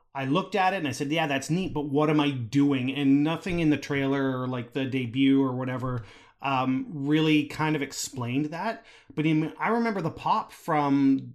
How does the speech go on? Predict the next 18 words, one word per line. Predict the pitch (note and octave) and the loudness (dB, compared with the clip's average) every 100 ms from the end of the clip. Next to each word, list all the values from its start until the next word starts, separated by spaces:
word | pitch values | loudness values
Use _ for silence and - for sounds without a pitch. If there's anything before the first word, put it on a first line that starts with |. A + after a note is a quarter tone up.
| - | -6
you | D3+ | -2
know, | C3+ | -2
the | B2+ A#2+ | -4 -8
crowd | D#3 E3+ D#3 | -4 -2 0
when | C3 | 0
it | C3 | -2
was, | C3 A#2 C#3 | -4 -6 -10
uh, | A#2 _ _ - - | -12 _ _ -20 -14
I | - | -8
believe | F3 A#3 E4+ | 0 2 2
the | E4+ | 0
first | - G#3+ - | -2 -4 -2
time | A3 | -4
we | F#3+ | -4
saw | - E3+ F3+ | -2 0 2
it | |
was | C#3 C3+ | 2 0
at | C3+ C3+ | 0 -2